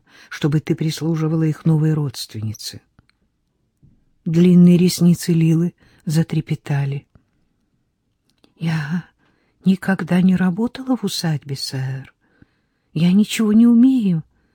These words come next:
«Научишься. Мисс Айрин приехала из-за океана и тоже не знает, как вести себя в новом обществе. Главное, как мне кажется, вы подойдете друг к другу».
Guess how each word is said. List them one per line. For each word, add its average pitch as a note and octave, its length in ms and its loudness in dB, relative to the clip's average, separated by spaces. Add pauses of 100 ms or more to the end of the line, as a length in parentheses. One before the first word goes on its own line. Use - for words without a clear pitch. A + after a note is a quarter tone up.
(680)
«Научишься. C#3+ 720 -2 (800)
Мисс D#3+ 280 2
Айрин D#3+ 400 2
приехала D#3 480 0
из-за D#3 280 2
океана D#3 600 -4 (340)
и D3+ 80 -8
тоже A#3 280 0
не E3 120 4
знает, D3 380 0
как D#3+ 220 -4
вести D#3 320 -2
себя D3 320 -6 (280)
в D3 160 -6
новом E3 340 0
обществе. - 680 -10 (640)
Главное, E3+ 640 0
как - 220 -8
мне D#3 100 0
кажется, F3 420 -6
вы D3+ 360 -2 (520)
подойдете G3+ 640 -6
друг F#3 260 -8
к - 20 -20
другу». F#2+ 420 -14